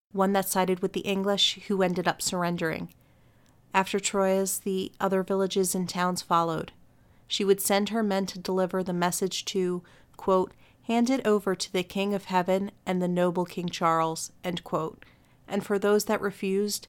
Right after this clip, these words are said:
she went there in person and, quote unquote, "all obeyed." Let's just take a quick pause to let that all set in. We have a teenage girl going to these towns that refuse to support or acknowledge Charles as the,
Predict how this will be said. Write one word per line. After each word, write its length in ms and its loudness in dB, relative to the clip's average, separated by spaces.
she 180 2
went 220 0
there 160 2
in 120 0
person 480 0
and, 300 -4
quote 240 -2
unquote, 500 2
"all 380 8
obeyed." 580 -2
Let's 200 4
just 200 2
take 200 2
a 80 0
quick 300 -6
pause 340 4
to 100 -2
let 220 -2
that 180 -8
all 200 4
set 220 -4
in. 300 -8
We 120 4
have 140 6
a 80 2
teenage 520 0
girl 420 2
going 280 2
to 120 -4
these 300 -2
towns 500 0
that 160 -2
refuse 440 -2
to 100 0
support 580 2
or 220 2
acknowledge 640 -2
Charles 640 2
as 300 0
the, 320 -4